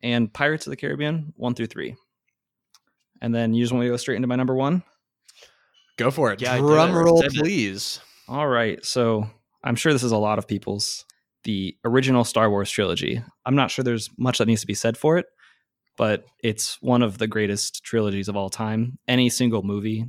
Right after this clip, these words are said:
Speaker 1: can stand out on their own as a fantastic movie. If you just look at that movie, separate it from any of the others in the trilogy, it's a top ten movie on its own. And then when you factor in that all three of them are like that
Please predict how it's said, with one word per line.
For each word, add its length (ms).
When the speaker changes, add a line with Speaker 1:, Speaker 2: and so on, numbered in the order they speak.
Speaker 1:
can 140
stand 400
out 240
on 160
their 180
own 380
as 460
a 80
fantastic 540
movie. 380
If 60
you 60
just 140
look 140
at 160
that 200
movie, 360
separate 400
it 200
from 300
any 200
of 60
the 100
others 200
in 60
the 40
trilogy, 420
it's 420
a 280
top 420
ten 240
movie 420
on 140
its 160
own. 240
And 140
then 280
when 100
you 80
factor 300
in 80
that 200
all 160
three 280
of 80
them 160
are 60
like 180
that 240